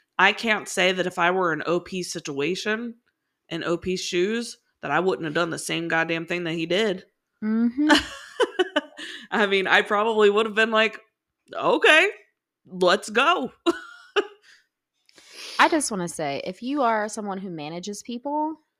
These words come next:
Speaker 2: and you are out here yelling and shouting at them,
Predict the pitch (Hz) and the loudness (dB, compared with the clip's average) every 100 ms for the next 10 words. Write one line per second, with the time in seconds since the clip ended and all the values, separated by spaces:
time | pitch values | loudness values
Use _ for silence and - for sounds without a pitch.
0 | _ _ _ - 180 185 208 202 175 - | _ _ _ -10 -6 -2 0 2 4 2
1 | 214 190 180 - - 160 156 160 185 185 | -2 -4 -4 -6 -14 -6 -2 -2 -2 -4
2 | 165 - 147 151 175 202 214 240 254 269 | -4 -2 -2 -2 -4 -8 -4 -2 0 0
3 | 294 | -2